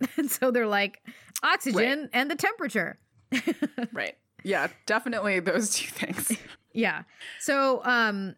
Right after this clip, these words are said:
Speaker 1: so I think what they're, they're trying, so we, so they say they breathe oxygen. Okay, fine. Like, we'll take it. I guess it's more to say that they're not dying from our
Speaker 2: They can
Speaker 1: atmosphere.
Speaker 2: tolerate our atmosphere.
Speaker 1: Yeah.
Speaker 2: Yeah, is kind of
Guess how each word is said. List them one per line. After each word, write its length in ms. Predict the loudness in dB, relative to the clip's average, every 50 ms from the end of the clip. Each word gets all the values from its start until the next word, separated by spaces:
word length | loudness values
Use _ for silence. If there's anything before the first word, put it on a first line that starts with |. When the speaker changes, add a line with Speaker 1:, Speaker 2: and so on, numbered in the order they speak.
| _ _ -6
Speaker 1:
so 160 | 0 2 2
I 80 | 2
think 200 | 2 0 0 0
what 120 | 0 2 2
they're, 180 | 2 2 2
they're 240 | 2 0 2 2 2
trying, 380 | 0 -2 -2 -2 -2 -2 -2 -2
so 120 | -2 0
we, 300 | 0 2 2 2 0 0
so 140 | 0 0 0
they 100 | 0 0
say 140 | 0 0 2
they 100 | 2 0
breathe 280 | 0 0 0 2 2
oxygen. 380 | 2 2 0 -2 -6 -6 -4 -4
Okay, 180 | -2 -2 -2 -2
fine. 320 | -2 -2 -2 -2 0 0
Like, 260 | 0 0 -2 -2 -4 -6 -4
we'll 120 | -2 -2
take 300 | 0 0 -2 -2 0 -2
it. 140 | -2 -4 0 0
I 60 | 0
guess 240 | 2 2 0 -2 -4 -12 -20 _ _ _ _ _ _
it's 160 | -8 -6 -2
more 180 | 0 0 0 0
to 100 | -2 -2
say 160 | -2 -2 0
that 160 | 0 0 0
they're 100 | 0 0
not 220 | 2 2 2 0 -2 _ _ -18 -16 -8
dying 680 | -4 -2 0 2 2 2 0 0 0 0 -2 -2 -4 -6 -8 -12 _ _ _ _ -18
from 320 | -14 -6 -2 -2 -2 -2 -2 -2
our 280 | -2 0 0 -2 0 2
Speaker 2:
They 80 | 2 2
can 140 | 2 2 2
Speaker 1:
atmosphere. 160 | 2 2 2
Speaker 2:
tolerate 340 | 4 2 2 2 2 2 2
our 120 | 2 2
atmosphere. 680 | 2 0 -2 -2 -4 -6 -10 -8 -8 -10 -10 -10 -12 -12 _ _
Speaker 1:
Yeah. 120 | -2 0 0 0 0 -4 -8 -8
Speaker 2:
Yeah, 60 | -6 -6
is 120 | -4 -2
kind 220 | -2 0 0 0
of 340 | 0 -2 -4 -6 -10 -12 -14